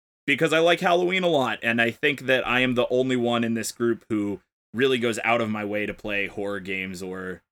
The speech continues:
delve into the, the horror side of the video game world. So I'm curious to hear from the rest of you what, if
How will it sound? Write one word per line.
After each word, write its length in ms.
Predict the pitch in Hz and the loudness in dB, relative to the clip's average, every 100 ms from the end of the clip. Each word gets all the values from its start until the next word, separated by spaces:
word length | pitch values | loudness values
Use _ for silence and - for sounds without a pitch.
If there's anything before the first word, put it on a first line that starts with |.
| - | -10
delve 300 | 101 98 85 | -6 -6 -8
into 580 | 101 98 85 98 92 92 _ _ _ _ - | -10 -10 -10 -10 -8 -10 _ _ _ _ -12
the, 320 | 98 92 - - | -10 -10 -12 -12
the 80 | |
horror 380 | - 113 117 110 | -10 -4 -4 -4
side 320 | - 113 107 | -4 -2 -2
of 240 | 101 92 92 - | -4 -8 -14 -12
the 60 | |
video 320 | 98 104 98 92 | -8 -4 -4 -6
game 260 | 92 90 | -8 -8
world. 320 | 90 85 82 - _ _ _ - | -8 -10 -12 -18 _ _ _ -6
So 420 | 143 151 143 110 _ _ - | 0 2 2 -2 _ _ -2
I'm 240 | 143 151 143 | 0 0 -2
curious 800 | - 226 233 190 156 143 - - _ _ _ - | -4 0 4 6 6 2 -2 -8 _ _ _ -8
to 80 | 151 | -8
hear 420 | - 165 165 156 | -4 0 2 0
from 240 | - 147 127 | -2 -4 -2
the 80 | |
rest 360 | 120 147 160 - | 0 0 0 -4
of 120 | 123 | -6
you 380 | 113 110 104 98 - - - | -4 -2 -4 -6 -12 -16 -16
what, 380 | 104 113 143 147 _ _ - | -8 0 0 0 _ _ 0
if 260 | 135 - | 0 0